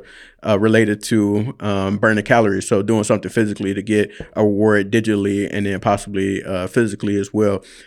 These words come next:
But the short of that is, were you a Pokemon fan growing up?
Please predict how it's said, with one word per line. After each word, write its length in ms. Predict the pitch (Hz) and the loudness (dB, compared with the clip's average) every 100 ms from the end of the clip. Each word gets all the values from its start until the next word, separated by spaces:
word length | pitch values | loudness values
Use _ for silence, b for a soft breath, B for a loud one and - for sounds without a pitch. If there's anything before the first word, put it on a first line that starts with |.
| B 120 | B 2
But 260 | 127 117 | 2 2
the 60 | 120 | -2
short 280 | - 180 139 | 2 4 4
of 60 | |
that 300 | 107 104 - | 2 0 0
is, 280 | 107 104 104 - B | 2 2 2 -2 B
were 160 | 113 131 | 2 4
you 340 | 135 131 123 - | 6 6 6 4
a 80 | 101 | 0
Pokemon 520 | 139 139 110 98 95 | 0 0 -2 -2 -4
fan 280 | 92 87 90 | -6 -6 -6
growing 280 | 98 80 76 | -6 -6 -8
up? 160 | - | -12